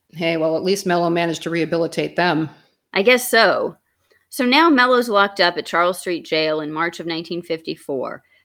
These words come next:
Speaker 2: Jack Kelly arrived in April and Sonny in June. Class was in session.
Speaker 1: Exactly. And let's not forget Elmer Trigger Burke arrives later in the summer. Magic.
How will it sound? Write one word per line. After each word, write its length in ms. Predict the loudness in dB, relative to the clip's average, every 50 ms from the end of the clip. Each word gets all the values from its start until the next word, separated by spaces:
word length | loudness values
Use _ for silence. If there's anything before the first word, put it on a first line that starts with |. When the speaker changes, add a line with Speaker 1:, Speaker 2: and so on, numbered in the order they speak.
| _ _ -6
Speaker 2:
Jack 300 | -2 0 2 0 0 -2
Kelly 340 | -2 -2 0 0 2 2
arrived 440 | 0 0 2 0 0 0 0 -2 -4
in 120 | -4 -4 -4
April 580 | -6 -6 -6 -6 -8 -6 -6 -4 -4 -4 -6 -8
and 160 | -8 -10 -8
Sonny 400 | -4 -2 -2 0 0 -2 -4 -4
in 160 | -6 -8 -8
June. 480 | -8 -8 -8 -10 -10 -10 -12 -14 -14 -16 _ _ -12
Class 500 | -4 0 2 4 4 2 2 -2 -8 -12
was 180 | -12 -12 -12 -8 -4
in 260 | -4 -2 -2 -2 -4 -6
session. 560 | -4 0 0 0 0 -2 -6 -8 -8 -8 -12 _ _ _ _ _ _ _ -2
Speaker 1:
Exactly. 1000 | 0 2 2 4 2 2 0 -2 0 0 0 0 0 -2 -6 -10 -10 -10 -12 -14 -14 -12
And 120 | -8 -4
let's 220 | -4 -4 -4 -2 -2
not 200 | -2 -2 -2 -4
forget 280 | -6 -2 -2 0 0
Elmer 280 | 0 0 -2 -2 -2 -4
Trigger 280 | -4 -4 -4 -2 -2
Burke 260 | 2 2 2 2 2 0
arrives 380 | 0 2 2 2 2 0 -2
later 280 | 0 0 0 2 0 -2
in 80 | -2
the 60 | -4 -6
summer. 400 | -2 0 0 0 0 -2 -8 -14 -18 -20 -20 -20 _ _
Magic. 380 | -2 0 0 0 0 -2 -6